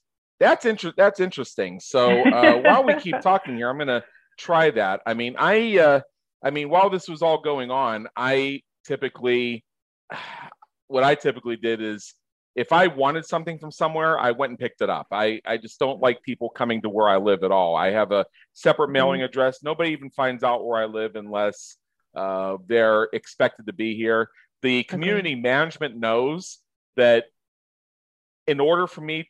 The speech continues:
Speaker 1: to let anybody in to service my apartment, that they have to notify me in advance. Uh, the good news is that's actually my lease agreement. They can't just walk in without my permission. On the other
Speaker 2: Good.
Speaker 1: hand, they also know that all they have to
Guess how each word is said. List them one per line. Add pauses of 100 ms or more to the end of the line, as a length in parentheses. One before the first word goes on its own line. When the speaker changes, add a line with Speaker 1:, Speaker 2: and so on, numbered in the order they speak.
Speaker 1:
to
let (240)
anybody
in
to
service
my
apartment,
that
they
have
to
notify
me (200)
in
advance.
Uh,
the
good
news
is (180)
that's
actually
my
lease
agreement.
They
can't
just
walk
in
without
my
permission. (320)
On
the
other
Speaker 2:
Good.
Speaker 1:
hand,
they
also
know
that (340)
all
they
have
to